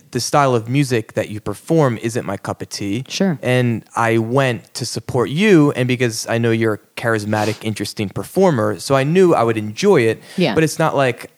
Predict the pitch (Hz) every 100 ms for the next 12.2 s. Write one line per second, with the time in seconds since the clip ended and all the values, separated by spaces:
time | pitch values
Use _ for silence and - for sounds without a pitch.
0 | _ 95 98 127 120 131 98 120 113 123
1 | 110 101 - - _ 117 113 107 - -
2 | - 123 127 117 101 - 104 98 113 -
3 | 104 98 95 - 123 120 107 117 160 143
4 | 107 107 - 190 113 143 - _ _ 151
5 | 160 156 147 147 127 - 208 202 147 131
6 | 123 117 131 117 113 - 185 214 - 120
7 | - - - _ 139 139 143 120 - 170
8 | 165 139 120 110 _ _ _ 127 - 123
9 | - 170 143 90 - - _ - 220 160
10 | 135 202 269 294 254 220 208 190 170 180
11 | 220 - - 202 180 113 107 - 127 -
12 | 131 -